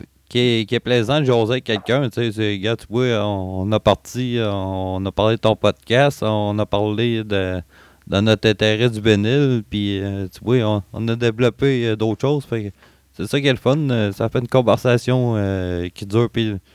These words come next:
je pense pas que le monde haïsse ça, là, il aime bien ça, il découvre des affaires, puis il découvre d'autres sujets que, que, que ça, ça lui fait découvrir des nouvelles affaires.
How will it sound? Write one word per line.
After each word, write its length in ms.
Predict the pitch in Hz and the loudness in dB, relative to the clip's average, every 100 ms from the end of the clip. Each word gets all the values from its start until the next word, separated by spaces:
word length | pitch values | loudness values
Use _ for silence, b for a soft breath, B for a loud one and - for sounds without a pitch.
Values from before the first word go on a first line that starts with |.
| b b b - | b b b -20
je 80 | - | -4
pense 200 | 139 139 | -2 0
pas 140 | 165 | -2
que 80 | 165 | 0
le 60 | 143 | 2
monde 260 | 139 151 139 | 2 2 2
haïsse 280 | 131 131 - | 2 0 -2
ça, 120 | 123 | -2
là, 240 | 98 95 113 104 101 | 0 -2 -4 -4 -4
il 80 | 101 | -2
aime 160 | 104 | 0
bien 180 | 110 113 | 2 2
ça, 120 | 117 101 90 | 2 -2 -2
il 140 | 101 | -2
découvre 360 | 104 101 120 110 | -2 0 0 2
des 180 | 104 98 | 2 2
affaires, 460 | 104 117 113 107 98 | 0 0 -2 -4 -6
puis 280 | 95 92 87 b b b b b b _ | -6 -6 -10 b b b b b b _
il 100 | 95 | -6
découvre 380 | 101 107 - 120 | 2 4 6 6
d'autres 240 | 123 127 - | 6 4 4
sujets 320 | 101 117 117 | 2 4 2
que, 720 | 107 101 98 95 92 90 87 87 b b b b b b _ | 0 0 0 0 -2 -2 -4 -8 b b b b b b _
que, 280 | - 95 92 | 2 2 2
que 240 | - 98 92 | -2 -2 -4
ça, 120 | - 92 - | -10 -18 -10
ça 80 | 101 | -4
lui 100 | 120 | -2
fait 160 | 117 127 | 0 0
découvrir 400 | 117 - 123 131 | 0 -2 0 2
des 140 | 123 | 2
nouvelles 320 | 123 113 117 110 | 0 0 0 0
affaires. 300 | 110 104 | 0 -2